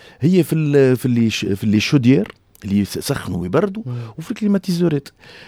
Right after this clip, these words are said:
Speaker 1: الم-، ال-، الك-، الكاري يقول لك، آه، يا خويا أنا خذيته يخدم و-، ومن بعد هاو ما، ما عادش يخدم. الك-، الملاك يقول لك، "لا، أنا عطيتك يخدم، ما يساعدنيش، كيفاش؟ ما يهمنيش فيك، ما راهش يصلحوا أنت وخلص أنت." لا،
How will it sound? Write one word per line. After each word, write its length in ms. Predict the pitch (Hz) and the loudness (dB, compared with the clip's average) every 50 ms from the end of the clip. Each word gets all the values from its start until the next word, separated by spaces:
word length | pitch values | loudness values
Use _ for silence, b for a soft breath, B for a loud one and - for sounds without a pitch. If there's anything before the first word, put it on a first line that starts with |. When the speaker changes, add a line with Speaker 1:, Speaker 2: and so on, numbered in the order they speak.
| B B B - | B B B 0
Speaker 1:
الم-، 180 | - 156 180 185 | 2 4 6 8
ال-، 320 | 180 170 180 180 180 180 | 8 8 6 6 6 6
الك-، 380 | 180 175 170 165 170 156 - 208 | 8 8 8 6 6 4 4 6
الكاري 480 | 202 190 170 160 - - 208 208 190 | 6 8 6 6 4 6 6 6 6
يقول 260 | 185 170 - - 196 180 | 4 2 -2 -2 0 0
لك، 200 | 170 170 - 180 | -2 -2 0 0
آه، 480 | 170 170 170 165 165 165 160 156 151 | 0 2 2 0 0 0 2 2 2
يا 60 | 156 | 2
خويا 280 | 156 - 175 170 170 165 | 2 2 4 4 4 4
أنا 100 | 160 151 | 4 2
خذيته 540 | 135 - 139 160 165 - - 131 127 127 127 | 0 -2 -2 -4 -4 -4 -2 0 2 2 4
يخدم 460 | 165 185 - - 165 175 180 180 175 | 2 2 0 -2 -2 0 0 2 2
و-، 240 | 175 175 175 170 160 B B B B B B B | 2 2 2 0 -2 B B B B B B B
ومن 200 | 147 147 160 156 | 0 2 4 6
بعد 400 | 147 180 175 160 151 160 156 156 | 6 6 6 6 4 4 4 6
هاو 320 | 165 160 151 160 165 165 | 6 8 8 8 8 8
ما، 400 | 160 165 160 156 156 156 151 151 | 8 6 6 6 6 6 4 4
ما 100 | 156 156 | 2 2
عادش 180 | 151 143 131 - | 0 0 0 0
يخدم. 320 | 156 - 110 104 85 78 | 0 -2 -2 -6 -10 -8
الك-، 180 | 101 135 127 151 | -10 -6 -4 -2
الملاك 420 | 135 147 165 175 190 202 202 165 | 0 2 4 4 4 4 4 2
يقول 220 | 160 151 - 185 175 | 0 -2 -2 -2 -2
لك، 140 | 143 - 143 | 0 4 6
"لا، 480 | 120 120 113 98 - 95 90 78 82 | 8 10 10 8 6 4 0 -2 -2
أنا 100 | 101 175 | -4 -4
عطيتك 340 | - - - 101 - - - | -6 -6 -6 -8 -8 -4 -2
يخدم، 340 | 160 - - 127 107 117 107 - _ b b b b b b b | -2 0 0 -2 -4 -4 -4 -6 _ b b b b b b b
ما 80 | - | -12
يساعدنيش، 520 | 104 - - 104 110 120 143 180 156 104 - | -8 -6 -6 -6 -4 -2 0 0 0 0 -2
كيفاش؟ 420 | - 156 143 151 147 110 - - | -4 -4 0 2 2 2 2 0
ما 80 | 101 104 | -2 0
يهمنيش 340 | 127 156 180 196 185 - | 0 0 0 0 0 -2
فيك، 280 | - - 143 110 - - | -2 -2 -4 -4 -4 -4
ما 100 | 107 120 | -4 -2
راهش 220 | 143 151 - - | -2 -4 -4 -4
يصلحوا 600 | 156 151 151 147 - - 156 151 - 143 143 156 185 | -4 -2 -2 -2 0 -2 -2 0 0 2 4 4 4
أنت 160 | 180 147 135 | 2 2 0
وخلص 380 | 131 127 - - 139 135 123 135 | -2 -2 -2 -2 -4 -4 -4 -6
أنت." 100 | 113 - _ - | -10 -10 _ -6
لا، 160 | 151 185 | -6 -6